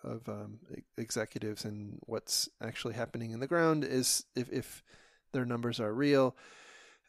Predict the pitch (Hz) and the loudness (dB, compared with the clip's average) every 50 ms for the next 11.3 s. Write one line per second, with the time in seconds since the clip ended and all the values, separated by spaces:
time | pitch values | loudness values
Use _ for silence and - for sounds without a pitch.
0 | - - 139 127 123 123 120 120 117 113 113 113 113 120 - 131 123 - - - | -4 0 2 4 4 4 4 2 0 -2 -6 -8 -8 -6 -4 -4 -2 0 0 2
1 | 147 131 127 123 120 131 135 143 139 139 139 - - _ _ _ _ - - 170 | 2 4 2 4 4 6 6 8 8 6 4 2 -2 _ _ _ _ -12 -12 -12
2 | 175 - 185 190 - 208 202 247 302 311 - - 233 - 240 196 170 175 180 185 | 0 4 4 6 6 6 6 6 4 4 4 2 4 6 8 8 8 6 4 4
3 | - 202 170 - - 156 143 135 - 151 156 160 151 - 143 123 131 127 123 120 | 4 0 0 2 2 2 2 4 4 4 4 4 4 4 2 4 4 2 2 2
4 | 117 120 123 127 131 135 131 127 - - - - - - _ _ _ _ - - | 2 0 2 2 4 4 4 2 -2 -6 -14 -20 -20 -20 _ _ _ _ -10 -6
5 | 131 120 117 113 113 - - 131 135 - - - - - _ _ _ _ _ _ | -2 -2 -2 -2 -4 -2 -2 -2 -2 -2 -6 -14 -20 -20 _ _ _ _ _ _
6 | _ _ _ _ _ _ 156 143 - - 170 208 247 233 196 - - - - - | _ _ _ _ _ _ 2 2 2 2 2 2 2 4 4 2 2 0 -4 -8
7 | - - 262 254 - - - 165 151 - - - - - - 151 - - 208 233 | -12 -12 -2 2 2 4 6 4 4 4 0 -6 -2 0 0 0 0 2 2 2
8 | 277 370 349 254 220 196 185 180 185 170 - - 170 151 147 143 139 135 131 123 | 4 6 8 8 10 8 8 8 6 2 4 4 6 8 8 8 6 6 2 0
9 | - - - _ _ _ _ _ _ _ _ - - - - _ _ - - 165 | -4 -10 -18 _ _ _ _ _ _ _ _ -10 -10 -10 -10 _ _ -2 2 2
10 | 156 - - - _ _ - 135 123 151 147 - - 165 143 127 - - 123 120 | 2 2 0 -6 _ _ -6 0 2 2 2 2 2 0 -2 -2 0 2 2 2
11 | 120 117 101 90 - | 2 0 -4 -6 -8